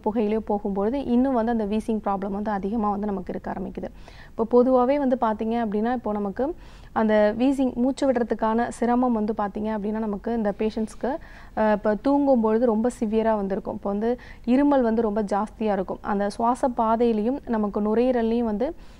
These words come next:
கோழை வந்து சேர்ந்து அடைப்புகளை வந்து நமக்கு ஏற்படுத்தும் பொழுது, அந்த கோழையை வந்து வெளியேற்றுறதுக்காக நமக்கு வந்து அந்த இருமல் அப்படிங்கிற அந்த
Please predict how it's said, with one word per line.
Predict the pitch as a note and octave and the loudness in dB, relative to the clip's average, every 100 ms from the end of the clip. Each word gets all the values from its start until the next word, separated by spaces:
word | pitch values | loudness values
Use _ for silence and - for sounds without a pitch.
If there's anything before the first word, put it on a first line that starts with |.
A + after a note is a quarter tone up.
| - - | -20 4
கோழை | B3 C4 C4+ | 8 8 8
வந்து | A3 A3 A#3+ | 4 2 2
சேர்ந்து | - A3+ A#3+ A#3+ B3 - | 2 2 4 4 4 4
அடைப்புகளை | G#3 A#3+ B3 B3+ A3 | 2 4 2 2 2
வந்து | G#3 A3+ | 2 0
நமக்கு | G#3+ F#3+ G#3+ | -2 -2 -4
ஏற்படுத்தும் | G#3 G#3+ G3 G3 | -4 -6 -4 -6
பொழுது, | F#3+ F#3 A#3 D#4 - - - - | -4 -4 -4 -6 -12 -20 -12 -2
அந்த | A3 G#3+ | 2 2
கோழையை | G#3 B3+ C#4+ D4+ | 4 6 6 4
வந்து | A#3+ A#3+ | 2 2
வெளியேற்றுறதுக்காக | A#3 A3+ B3+ B3+ C4 A3+ G#3 G#3 G#3 A#3 | 2 2 4 2 0 -4 -4 -4 -2 -2
நமக்கு | G#3+ G3 G3+ | -2 -2 -2
வந்து | G#3+ | -2
அந்த | A3 G#3 | -2 -2
இருமல் | G#3 A#3 A#3 A3+ G#3 | 0 2 2 2 0
அப்படிங்கிற | G3 G#3+ G#3 | 0 0 0
அந்த | G3 F#3+ | -2 -2